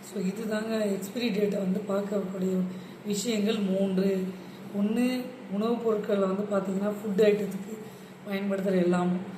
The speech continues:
ரெண்டாவது, மெடிக்கல் டிபார்ட்மெண்ட்டில் உள்ளது எல்லாமே. மூணாவது, நம்ம ஆவணங்கள், அதாவது வேல்யூபிளான ஆவணங்கள் வச்சுருப்போம் இல்லைங்களா,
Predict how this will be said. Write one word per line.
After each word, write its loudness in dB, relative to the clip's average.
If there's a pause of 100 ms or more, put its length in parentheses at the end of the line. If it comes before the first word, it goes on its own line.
(340)
ரெண்டாவது, 2
மெடிக்கல் 2
டிபார்ட்மெண்ட்டில் 0
உள்ளது 0
எல்லாமே. 0 (760)
மூணாவது, 0 (580)
நம்ம 0
ஆவணங்கள், 4 (560)
அதாவது 4 (580)
வேல்யூபிளான 6 (140)
ஆவணங்கள் 2
வச்சுருப்போம் -2
இல்லைங்களா, -4